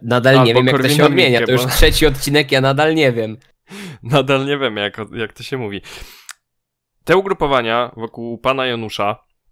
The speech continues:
Speaker 2: są znane jednak z pewnego uporu. Ugrupowania z drugiej strony, bo Konfederacja w ogóle jest tworem bardzo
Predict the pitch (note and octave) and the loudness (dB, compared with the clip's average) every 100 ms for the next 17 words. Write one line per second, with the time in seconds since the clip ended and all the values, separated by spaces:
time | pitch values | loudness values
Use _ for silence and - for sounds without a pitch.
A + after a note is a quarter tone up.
0 | _ _ _ _ _ - _ _ - - | _ _ _ _ _ -20 _ _ -8 -2
1 | F3 D#3 B2+ B2+ C#3+ A#2 C3 C#3 - B2 | -2 0 0 0 0 0 -2 -6 -6 -6
2 | B2+ B2 B2 - G#2 F#2+ - _ _ _ | -6 -6 -6 -4 -4 -4 -14 _ _ _
3 | _ _ _ _ _ _ _ _ _ _ | _ _ _ _ _ _ _ _ _ _
4 | _ _ - B2+ C3 C3 C3 D3 E3 D#3 | _ _ -14 -10 -8 -6 -2 -2 0 0
5 | C#3 G2+ A#2+ C#3+ E3 B2 - G#2+ G#2+ G#2 | -2 -4 -8 -6 -4 -2 -4 -6 -6 -6
6 | G#2 G#2 A#2 A2 A2+ B2 C#3 C#3 B2+ A#2+ | -6 -6 -10 -10 -6 -4 -2 -2 -2 -6
7 | B2 B2+ B2 - B2 B2+ B2+ A#2 A#2+ A#2 | -6 -6 -6 -6 -4 -2 -4 -2 -2 -4
8 | A#2 A#2+ A#2+ A#2 A2 | -4 -2 0 -2 -4